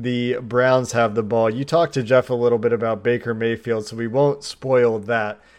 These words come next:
But he wasn't very good in week one. He doesn't seem to have it figured out with Odell Beckham Junior. Kevin Stefanski's offense produced six points,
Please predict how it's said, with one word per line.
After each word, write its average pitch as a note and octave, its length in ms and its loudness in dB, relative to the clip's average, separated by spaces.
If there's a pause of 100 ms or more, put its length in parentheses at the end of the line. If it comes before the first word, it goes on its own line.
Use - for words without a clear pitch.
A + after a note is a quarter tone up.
(140)
But B2 100 -8
he B2+ 100 -6
wasn't E3 380 0
very C#3 220 4
good B2 180 2
in A2+ 140 -4
week A2+ 240 -8
one. A2 400 -4 (480)
He A#2 320 -8 (460)
doesn't D3 280 2
seem D#3 180 -6
to D#3+ 80 2
have C#3+ 200 2
it C3 100 -8
figured C3 300 -2
out B2 200 0
with B2+ 160 -6
Odell B2+ 240 2
Beckham A#2+ 300 -4
Junior. B2 420 -4
Kevin C3 300 -4
Stefanski's C#3 600 -4
offense C3 420 2
produced A#2+ 400 -10
six C#3+ 260 -4
points, C#3+ 460 -4